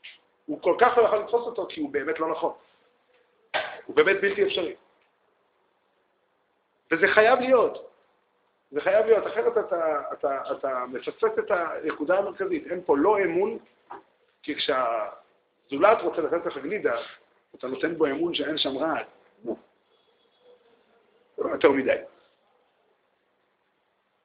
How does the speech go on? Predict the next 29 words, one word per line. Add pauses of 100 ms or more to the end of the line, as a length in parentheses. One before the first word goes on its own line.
(260)
זה
לא,
אין
פה,
אין
פה
איזשהו,
אה, (680)
צעד
אמיתי
בשביל,
אה,
לח-,
אה,
לקראת
השני. (760)
וכשאתה
לא
מכבד, (280)
אתה
מכבד
את
הגבול
שלו
ולא
נותן
לו
מכות, (2500)
מדובר,